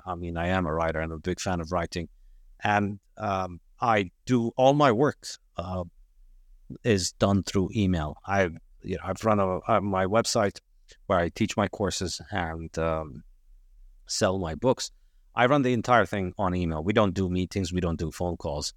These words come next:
Whatever you wanna do, you sit down, you write it in an email, and you send it. And then you get to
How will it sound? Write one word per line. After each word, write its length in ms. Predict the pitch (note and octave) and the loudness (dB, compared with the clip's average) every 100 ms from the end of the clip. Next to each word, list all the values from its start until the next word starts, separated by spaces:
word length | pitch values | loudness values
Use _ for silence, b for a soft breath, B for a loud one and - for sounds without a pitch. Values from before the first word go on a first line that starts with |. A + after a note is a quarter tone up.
| _ _ - | _ _ -12
Whatever 240 | - G2+ A2 | -2 0 2
you 100 | A2+ | 2
wanna 160 | A2+ | 2
do, 280 | F#2+ G2+ G2 | 2 2 2
you 280 | G2+ F#2 E2 | 0 -2 -4
sit 280 | D2+ - F#2 | -4 -4 0
down, 300 | G2 F2 E2+ | 0 2 0
you 80 | D2+ | 0
write 200 | F2 E2+ | 0 0
it 100 | E2+ | -2
in 60 | |
an 160 | E2 D#2 | -4 -4
email, 360 | D#2+ D#2 D2+ D2 - | -4 -4 -4 -6 -8
and 100 | E2 | -4
you 60 | |
send 300 | D2+ D#2+ D2 | -2 -2 -4
it. 160 | D2 - B B - - | -6 -10 B B -14 -6
And 360 | E2+ D2 C#2+ - _ | -4 -4 -8 -14 _
then 520 | G#2 F#2 E2+ E2 F2+ D2+ | -6 0 0 0 -2 -6
you 140 | - E2+ | -6 0
get 180 | F2 | 0
to 100 | - | 0